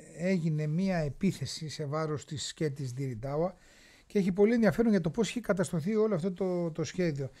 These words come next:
Ήταν απόγευμα Τετάρτης και όλος ο κόσμος το είχε κοινό μυστικό ότι κάτι θα συμβεί. Δηλαδή έβραζε η Αθήνα τότε, θα γινόταν ένα μεγάλο κακό. Η επωνομαζόμενη και ετοιμαζόμενη πραγματικά επίθεση δολοφονική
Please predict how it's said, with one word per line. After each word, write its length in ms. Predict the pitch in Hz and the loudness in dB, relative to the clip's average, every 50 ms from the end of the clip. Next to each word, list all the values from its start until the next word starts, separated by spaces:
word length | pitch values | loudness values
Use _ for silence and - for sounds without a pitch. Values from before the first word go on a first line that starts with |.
| - - - - - | -20 -20 -20 -4 -2
Ήταν 280 | 226 240 269 302 285 | 0 2 4 6 6
απόγευμα 460 | 247 165 - 247 247 233 233 226 220 | 6 8 8 8 8 8 6 6 4
Τετάρτης 600 | - 170 143 - 156 151 156 151 151 226 240 185 | 4 4 2 0 2 2 0 0 0 -4 -6 -6
και 160 | - - 208 190 | -4 -4 -4 -2
όλος 460 | - 240 269 285 294 285 262 226 - - | 0 0 2 2 2 2 2 2 2 0
ο 80 | 180 | 2
κόσμος 320 | - 226 247 240 240 214 - | 4 4 4 6 4 4 4
το 80 | - | 4
είχε 180 | 220 - - 214 | 4 4 2 -2
κοινό 260 | 165 - 190 185 226 | -2 0 0 0 2
μυστικό 340 | 226 202 156 - - - 226 | 2 2 0 0 0 2 2
ότι 120 | 214 175 | 2 4
κάτι 160 | 170 202 190 | 2 -2 -2
θα 80 | - 180 | -2 -4
συμβεί. 380 | 151 - 170 156 156 156 135 - - - - - | -4 -2 -2 -2 -2 -2 -4 -6 -10 -18 -10 -2
Δηλαδή 340 | - 233 240 269 277 262 285 | 2 4 4 6 8 10 10
έβραζε 380 | 285 226 202 175 143 123 131 | 10 10 8 6 2 2 -2
η 60 | 131 127 | -4 -6
Αθήνα 360 | 117 - - 143 120 110 104 | -6 -8 -8 -8 -8 -8 -6
τότε, 360 | - 185 202 190 226 233 240 - _ - - - - - | -4 -2 -2 -2 -2 -4 -6 -8 _ -20 -20 -20 -20 -6
θα 120 | - - 196 | 0 2 4
γινόταν 380 | 170 190 202 240 233 233 233 | 6 6 6 4 4 4 4
ένα 160 | 233 233 233 | 4 4 4
μεγάλο 380 | 208 202 185 196 220 220 214 196 | 4 4 4 4 4 4 4 4
κακό. 500 | 202 196 175 175 - 190 170 113 - - - - - - - - - - - - - _ | 4 4 2 2 4 2 2 2 0 -4 -14 -20 -20 -20 -20 -20 -20 -20 -20 -20 -20 _
Η 1080 | - 185 185 185 180 180 180 180 175 175 175 175 175 175 170 170 165 165 160 165 165 180 | -2 2 2 4 4 4 4 4 4 4 4 4 6 6 4 4 4 4 4 2 2 2
επωνομαζόμενη 1160 | 180 175 - 208 208 208 196 190 170 185 262 294 285 269 247 233 226 214 208 190 180 170 170 - | 0 2 2 2 4 4 4 4 4 4 2 2 2 2 2 4 4 4 4 4 2 0 -2 -2
και 100 | - - | 0 0
ετοιμαζόμενη 960 | 185 139 196 175 170 165 147 208 240 240 233 214 196 190 180 175 160 156 151 - - - - - - _ _ | 0 2 2 4 4 4 4 4 4 4 4 4 4 4 4 4 2 0 -2 -6 -12 -20 -20 -20 -20 _ _
πραγματικά 600 | - 175 170 151 160 160 151 151 151 - 247 233 | 2 4 4 4 4 2 0 0 0 4 4 4
επίθεση 380 | 196 165 226 226 170 180 165 - | 4 4 2 0 0 -2 -2 0
δολοφονική 840 | 190 180 165 156 - 165 165 160 156 139 - 208 214 202 165 135 - | 2 2 2 2 2 2 2 0 0 0 0 2 2 4 2 2 -2